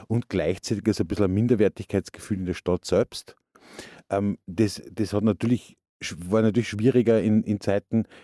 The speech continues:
in denen man nicht Internet gehabt hat, in denen man nicht selbst in die Welt hinaustreten konnte. Das ist natürlich jetzt alles viel einfacher für die sogenannte Szene oder für Bands.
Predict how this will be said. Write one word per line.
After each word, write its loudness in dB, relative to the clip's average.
in -2
denen 2
man 0
nicht 0
Internet 0
gehabt -4
hat, 0
in 0
denen 2
man 2
nicht 0
selbst 0
in 2
die 0
Welt 2
hinaustreten 0
konnte. -2
Das -12
ist -6
natürlich -2
jetzt -2
alles -4
viel -6
einfacher -2
für 0
die -6
sogenannte -6
Szene -4
oder -6
für -6
Bands. -4